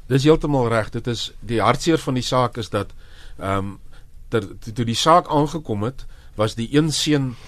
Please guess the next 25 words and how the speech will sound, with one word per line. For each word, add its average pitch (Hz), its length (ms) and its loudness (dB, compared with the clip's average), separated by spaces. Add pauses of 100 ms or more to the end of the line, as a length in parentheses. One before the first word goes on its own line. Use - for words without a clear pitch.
(240)
was 104 160 -2
verstandelik 156 460 4
gestrem, 139 480 -2 (200)
deel 117 200 2
van 135 160 0
'n 120 80 -2
tweeling, 135 420 2 (420)
en 104 120 -4
die 110 100 0
ander 135 240 6
ene 135 280 4
was 110 180 0
toe 143 120 2
nou 131 140 2
al 113 120 2
twaalf, 131 280 6
dertien 110 400 0
jaar 107 180 0
oud. - 320 0 (520)
So - 160 -2
die 120 120 2
ouers 147 280 6
kon 147 180 2
die 120 100 0
heeltyd 135 520 2